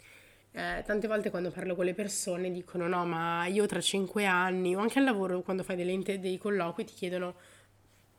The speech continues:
"Where do you see yourself in five years?" Like, "Dove ti vedi tra cinque anni?" Non esiste quella persona, quella persona non esiste.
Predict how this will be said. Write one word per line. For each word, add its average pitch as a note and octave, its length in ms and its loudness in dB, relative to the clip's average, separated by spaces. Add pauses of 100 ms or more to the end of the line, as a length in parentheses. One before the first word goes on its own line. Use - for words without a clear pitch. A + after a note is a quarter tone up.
(500)
"Where A#3 200 6
do C4+ 80 4
you B3+ 140 10
see B3+ 180 4
yourself G3+ 400 2
in F#3+ 120 2
five F#3+ 280 -2
years?" F#3 380 0
Like, F3 260 -4
"Dove F#3 160 0
ti F#3+ 100 -6
vedi G3 200 6
tra F3+ 120 -4
cinque F#3 440 -4
anni?" E3 420 -4 (520)
Non G#3+ 200 4
esiste - 460 2
quella F3+ 180 -4
persona, - 480 -4
quella A#3 240 2
persona G#3 640 0 (180)
non F#3+ 220 2
esiste. E3 680 -4